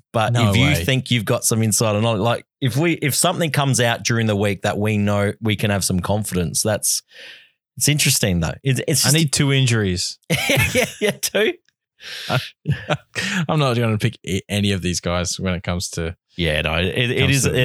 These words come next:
Speaker 1: it's a thin
Speaker 2: backfield.
Speaker 1: play, but it, it, I don't know. I just found it, ooh, yeah, I guess draft stars are thinking the same thing, I guess. But, uh, <laughs> yeah, like, I was, uh, you know, look at my spreadsheet here,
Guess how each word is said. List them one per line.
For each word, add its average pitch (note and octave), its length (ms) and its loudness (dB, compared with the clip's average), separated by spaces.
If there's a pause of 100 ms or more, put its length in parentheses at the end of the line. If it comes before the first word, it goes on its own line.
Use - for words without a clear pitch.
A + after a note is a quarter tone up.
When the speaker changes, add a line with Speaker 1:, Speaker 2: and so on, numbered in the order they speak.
Speaker 1:
it's - 40 0
a A#2+ 120 2
thin C#3+ 200 2
Speaker 2:
backfield. G2+ 80 0
Speaker 1:
play, F#2+ 300 0
but G#2 200 0
it, - 140 -2
it, D#3 220 -2 (120)
I - 40 0
don't B2+ 140 0
know. G2+ 80 2 (100)
I A#2 40 0
just A2 200 -2
found A2 240 0
it, - 40 -2
ooh, B2 260 0 (280)
yeah, G2 220 2 (720)
I - 60 -6
guess G2 160 0
draft F#2 240 0
stars F2 300 0
are - 20 -8
thinking E2 300 -2
the E2 40 -2
same E2 280 -2
thing, D#2+ 200 -4
I D#2+ 60 -4
guess. E2 300 -4
But, F2 260 -4 (380)
uh, A#2+ 140 2
<laughs> - 40 -4
yeah, D#3+ 220 2 (840)
like, E3 360 -2
I D#3 240 0 (180)
was, C#3 180 2
uh, C#3 160 2
you B2 120 0
know, F#2+ 140 2 (100)
look C3+ 160 2
at B2 160 -4
my A2 100 2
spreadsheet F#2+ 600 0
here, F#2 240 0